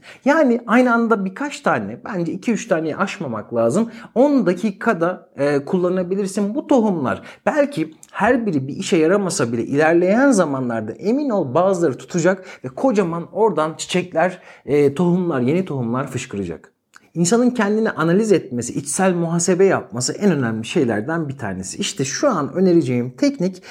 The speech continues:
bu konuda hem geçmişini hem de geleceğini analiz etmen konusunda sana yardımcı olacak. Şöyle bir şeyi hayal etmeni istiyorum. Şu anda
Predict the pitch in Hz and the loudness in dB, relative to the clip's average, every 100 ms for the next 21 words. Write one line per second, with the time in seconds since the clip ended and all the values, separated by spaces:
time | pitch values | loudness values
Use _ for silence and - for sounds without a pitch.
0 | - 330 330 208 147 135 269 302 277 185 | -6 -2 2 2 2 -2 -6 -8 -2 0
1 | 190 170 - 127 120 247 240 147 139 160 | 0 -2 -6 -6 -6 -4 0 0 2 2
2 | 175 165 180 185 156 156 196 165 131 127 | 4 2 2 0 -2 0 2 2 0 -2
3 | 117 127 202 147 151 160 160 156 135 120 | -4 -2 -2 -2 -4 -6 -2 2 4 4
4 | 117 113 107 90 92 147 - - - - | 2 -2 -4 -4 -4 -6 -8 -18 -6 0
5 | 359 294 196 - 220 220 165 170 156 - | 2 2 0 0 0 0 2 4 4 2
6 | 113 104 101 - 113 131 190 - 349 233 | -4 -6 -8 -8 -4 -4 -6 -2 0 2
7 | 131 117 170 | 2 2 0